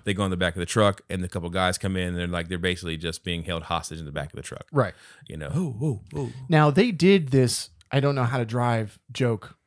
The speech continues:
Speaker 1: With her before.
Speaker 2: with her before,
Speaker 1: I
Speaker 2: right?
Speaker 1: I thought so as well.
Speaker 2: Oh, right. Like it, in seven, six or seven, like when she's introduced,
Speaker 1: Mm-hmm.
Speaker 2: they do a whole, "I don't know how to drive. I don't, I just, I, I don't drive." It's almost the same exact rigmarole
Speaker 1: Mm.
Speaker 2: in that movie as in this movie, right?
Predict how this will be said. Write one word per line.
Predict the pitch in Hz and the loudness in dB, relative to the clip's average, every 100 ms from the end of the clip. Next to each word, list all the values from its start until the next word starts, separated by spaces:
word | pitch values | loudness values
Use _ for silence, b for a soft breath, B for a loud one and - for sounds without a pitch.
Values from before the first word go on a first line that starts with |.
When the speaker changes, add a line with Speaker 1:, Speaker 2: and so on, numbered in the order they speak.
| - | -12
Speaker 1:
With | 98 | -6
her | 110 | -4
before. | 95 156 107 143 | -4 -4 -2 4
Speaker 2:
with | 147 | 4
her | 143 | 6
before, | 147 120 180 196 101 92 | 4 4 6 6 6 2
Speaker 1:
I | |
Speaker 2:
right? | 127 - | 0 0
Speaker 1:
I | 107 | -2
thought | 117 107 | -2 -2
so | 104 | -2
as | 98 | -4
well. | 92 82 | -2 0
Speaker 2:
Oh, | 143 | 4
right. | 147 151 - 127 | 6 6 4 2
Like | 127 | 2
it, | 127 127 | 0 -4
in | 123 | -4
seven, | 120 - 139 143 | -4 2 2 2
six | 123 175 - | -2 -2 -2
or | |
seven, | 123 165 127 101 | 4 4 4 0
like | 101 | -4
when | 120 | -2
she's | 123 170 151 | 0 2 4
introduced, | 156 135 147 113 - - - | 4 6 6 4 0 -12 -6
Speaker 1:
Mm-hmm. | 113 113 110 B | -2 -2 -4 B
Speaker 2:
they | 143 139 | 4 6
do | 139 139 | 8 8
a | 123 | 6
whole, | 127 139 131 131 127 123 123 123 120 | 6 8 8 6 6 4 2 2 0
"I | - 160 | 2 4
don't | 180 | 6
know | 170 | 6
how | 175 | 4
to | |
drive. | 151 175 175 | 4 6 6
I | 147 | 6
don't, | 139 143 | 4 2
I | 147 | 0
just, | 143 123 | -2 0
I, | 135 135 135 | 2 2 2
I | |
don't | 131 135 | 2 0
drive." | 147 180 147 | 2 2 2
It's | 123 110 135 - 110 170 139 | 0 -8 -12 -16 -18 -14 -4
almost | 180 226 269 - | 6 8 8 4
the | 156 | 2
same | - - - 208 214 | 0 0 4 6 6
exact | 196 151 151 156 135 | 4 4 4 4 4
rigmarole | 156 147 131 120 113 127 | 4 4 4 4 4 4
Speaker 1:
Mm. | 120 | 4
Speaker 2:
in | 135 127 | 4 2
that | 120 | 0
movie | 120 123 117 | 0 0 0
as | 110 117 | -2 -2
in | 113 | -2
this | 107 101 | -4 -6
movie, | 98 92 | -8 -6
right? | 104 165 220 | -2 -2 -2